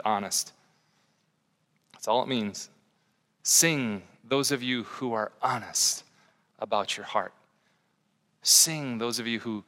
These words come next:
can come to God and say, "Here is where I am today. Lord, I need you." Oh, the blessing, David says, of those whose sins have been forgiven.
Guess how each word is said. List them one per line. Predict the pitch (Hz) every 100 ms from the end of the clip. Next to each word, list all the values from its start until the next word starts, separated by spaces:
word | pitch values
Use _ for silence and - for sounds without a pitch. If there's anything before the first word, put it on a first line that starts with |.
| _ _ -
can | 117
come | - 143 131
to | 120
God | 110 107
and | 104
say, | 104 104 95
"Here | - - 165 165 151
is | 101 107 104
where | 113 123 120 104
I | 101
am | 104 123 131 127
today. | - 123 117 95 87 - _ _ _ _ _ _ _ _ _ _ _ _
Lord, | 107 120 131 135
I | 123
need | 120 101 85
you." | 87 - _ _ _ _ _ _ _ _ _ _ _ _ _ -
Oh, | 139 156 156 135
the | 113 98 _ -
blessing, | 135 143 202 - 131 107 95 82 _ _
David | 113 107 107
says, | - 104 95 - -
of | 117 -
those | 156 147 123
whose | - 147
sins | - - 160 139 113
have | 127
been | 117 135
forgiven. | - 120 143 127 95